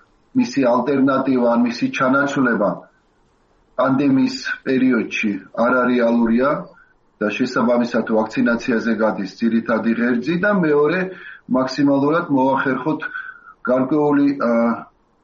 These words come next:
დამცველობითი ღონისძიებების განხორციელება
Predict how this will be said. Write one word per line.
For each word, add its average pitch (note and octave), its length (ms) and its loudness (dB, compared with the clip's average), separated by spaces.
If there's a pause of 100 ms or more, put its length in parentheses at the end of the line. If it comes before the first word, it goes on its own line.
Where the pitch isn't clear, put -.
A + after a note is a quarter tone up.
(240)
დამცველობითი D3 960 0
ღონისძიებების C3+ 1120 2 (300)
განხორციელება C3 1000 0